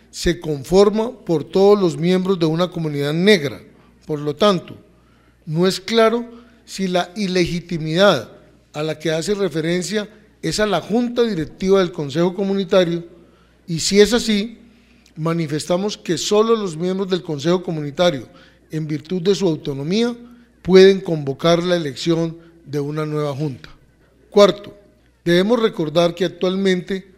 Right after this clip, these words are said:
hay una junta elegida por la comunidad, reconocida por la Alcaldía del Carmen del Darién y registrada por el Ministerio del Interior y de Justicia,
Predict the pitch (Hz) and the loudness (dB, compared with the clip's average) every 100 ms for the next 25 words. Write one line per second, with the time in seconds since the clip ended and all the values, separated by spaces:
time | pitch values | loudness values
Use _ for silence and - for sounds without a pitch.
0 | _ _ - 156 185 202 196 196 220 214 | _ _ -6 -2 0 -2 -2 -2 -2 0
1 | 214 180 151 156 196 185 170 156 - 135 | 0 0 -4 0 0 0 -4 -6 -8 -10
2 | 135 139 180 247 - - - _ _ _ | -6 0 0 0 -6 -20 -20 _ _ _
3 | 151 170 165 170 160 139 196 202 208 180 | -4 -2 -2 -2 -2 0 2 2 0 -2
4 | 147 - 151 143 185 190 151 170 165 180 | -4 -4 -6 0 2 2 0 -2 -2 -2
5 | 180 160 135 139 185 214 226 - - _ | -2 -4 -4 -2 0 0 -4 -16 -20 _
6 | - 185 170 170 156 - 180 185 190 180 | -8 -4 0 -2 -2 -4 0 2 2 -2
7 | 151 151 147 - 170 190 180 156 139 135 | -4 -6 -8 -2 0 2 2 -2 -8 -6
8 | 156 170 185 151 135 - 214 202 208 | -2 0 0 -2 -6 -4 -4 -2 -6